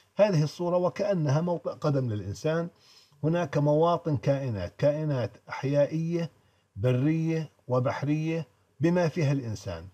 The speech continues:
وهناك أراضٍ مبنية، هناك أراضي منتجة،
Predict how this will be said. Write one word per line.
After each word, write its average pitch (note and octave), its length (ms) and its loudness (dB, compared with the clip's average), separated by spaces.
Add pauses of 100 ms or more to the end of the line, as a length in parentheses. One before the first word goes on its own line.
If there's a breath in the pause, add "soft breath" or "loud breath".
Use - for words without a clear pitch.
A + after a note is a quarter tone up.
(300 soft breath)
وهناك C#3+ 480 0
أراضٍ D#3 440 2
مبنية، D3 760 2 (480 soft breath)
هناك C#3 340 2
أراضي D3+ 500 4
منتجة، D3 600 0